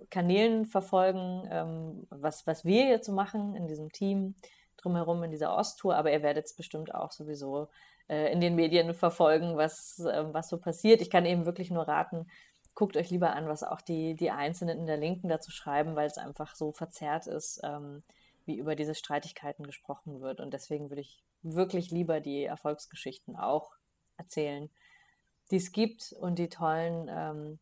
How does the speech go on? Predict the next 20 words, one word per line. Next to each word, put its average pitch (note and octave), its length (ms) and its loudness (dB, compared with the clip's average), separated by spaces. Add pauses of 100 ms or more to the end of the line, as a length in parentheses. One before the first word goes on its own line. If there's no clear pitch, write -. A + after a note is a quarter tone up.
(100)
ja, C3 260 -4 (320)
Menschen E3 320 -4
zeigen F3 400 2
in E3 80 -6
den D#3 140 -4
nächsten D#3+ 420 -6 (540)
Wochen E3+ 240 2
und D#3+ 220 -6
Monaten. E3+ 560 0
Also D3+ 320 -4
schaut D3+ 320 -6
gern D3+ 320 -4
auf, - 200 -8 (320)
ja, D3+ 160 -14 (340)
Instagram D3 680 -12
und C#3+ 280 -18 (540)
Twitter - 420 -12
und E3 120 -16
so D3+ 80 -4
weiter. G#3+ 440 4